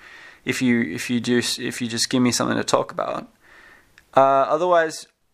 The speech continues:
follow the podcast on Spotify, uh, so that it'll come up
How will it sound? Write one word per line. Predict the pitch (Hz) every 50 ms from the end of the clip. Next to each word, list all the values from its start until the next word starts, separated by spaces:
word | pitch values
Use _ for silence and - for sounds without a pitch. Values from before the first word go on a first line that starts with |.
| _ _ -
follow | - - - 156 180 190 190 180
the | 147 -
podcast | - 131 117 117 - - 127 120 120 123 143 156 - - - - - -
on | - 143 131 123 120 117 117 117 123
Spotify, | - - - 120 117 113 120 - - - 64 67 - - 175 175 _ _ _ _ _ _ _ _ _ _ _ _ _ _ _
uh, | - - 131 123 123 120 117 113 117 113
so | - - 139 131
that | 131 127
it'll | - 123 113 113
come | - - 156 151 143 139
up | 135 131 127 - - -